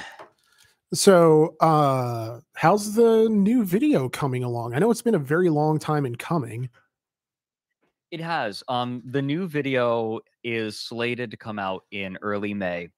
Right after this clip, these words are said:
Speaker 2: and I'm estimating it to be about four hours long.
Speaker 1: Oh, nice!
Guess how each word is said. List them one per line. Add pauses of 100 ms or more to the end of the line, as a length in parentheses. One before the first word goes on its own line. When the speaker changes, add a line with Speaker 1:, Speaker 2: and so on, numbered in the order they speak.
Speaker 2:
and
I'm
estimating
it
to
be
about
four
hours
long. (140)
Speaker 1:
Oh,
nice!